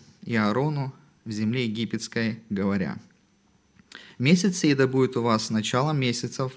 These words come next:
первым да будет он у вас – между месяцами года. Скажите всему обществу Израилевых, в десятый день сего месяца пусть возьмут себе каждый одного ангца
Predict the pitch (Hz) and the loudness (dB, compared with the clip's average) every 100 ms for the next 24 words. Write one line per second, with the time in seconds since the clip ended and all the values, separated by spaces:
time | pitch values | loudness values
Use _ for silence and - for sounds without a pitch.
0 | _ _ _ _ _ - 170 131 104 104 | _ _ _ _ _ 2 4 6 4 4
1 | 104 110 104 107 104 107 117 143 - _ | 2 2 0 0 0 2 0 -2 -6 _
2 | _ _ - 107 104 101 104 117 120 - | _ _ -2 0 0 0 0 0 -6 -6
3 | 120 110 95 90 - - _ _ _ - | -4 -2 -2 -4 -6 -14 _ _ _ -20
4 | - - - 156 233 254 185 - 180 196 | -20 -14 4 6 6 6 4 8 8 8
5 | 226 175 180 156 135 143 170 135 101 90 | 6 4 4 0 0 2 4 4 4 0
6 | - - _ - 107 117 160 202 202 131 | -6 -20 _ -8 -6 0 2 2 2 2
7 | 135 151 - 120 107 147 175 143 - 147 | 0 -2 -2 0 2 0 -2 -6 -6 -8
8 | - - - - - 254 190 165 156 180 | -12 -20 -20 -20 -4 2 6 6 8 6
9 | 175 127 123 160 196 170 147 113 107 127 | 6 -2 0 2 2 2 -2 -2 -2 0
10 | 170 175 110 110 120 - 139 131 | 0 0 0 0 0 -4 -8 -8